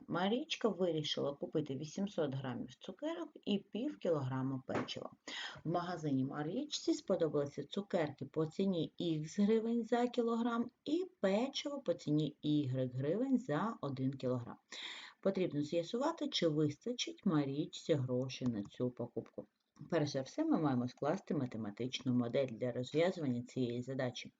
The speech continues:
І, о, власне, е, очевидним є те, що нам потрібно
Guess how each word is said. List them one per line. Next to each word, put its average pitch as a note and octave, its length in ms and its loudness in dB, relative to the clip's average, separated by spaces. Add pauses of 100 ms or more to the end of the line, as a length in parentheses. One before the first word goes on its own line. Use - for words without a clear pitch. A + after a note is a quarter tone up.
(1300)
І, F3+ 360 2
о, D3 440 4
власне, F3+ 840 2
е, D#3 60 2 (140)
очевидним E3 580 4
є C3+ 140 0
те, F3 240 2
що F#3 160 0
нам D#3 200 4
потрібно D3+ 560 2